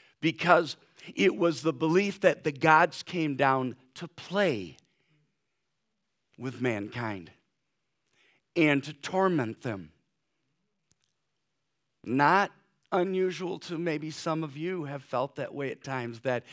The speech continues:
God has been a condemning voice over your life,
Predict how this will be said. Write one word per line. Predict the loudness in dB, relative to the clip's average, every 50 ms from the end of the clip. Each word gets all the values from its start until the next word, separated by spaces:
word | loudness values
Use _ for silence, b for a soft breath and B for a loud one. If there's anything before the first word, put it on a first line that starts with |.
| B B B B -18 -2
God | 0 2 4 4 4 2
has | 2 -2 -4 -6 -4
been | -2 0 0 0 -2 -4 -8 -6
a | -4 -2 -2
condemning | -4 -4 -8 -8 -8 -8 -6 -4 -2 -2 0 0 -2 -4 -4 -4 -6
voice | -6 -8 -8 -10 -8 -8 -10 -8 -8
over | -10 -10 -10 -10
your | -10 -8
life, | -8 -8 -8 -10 -10 -14 -20 -20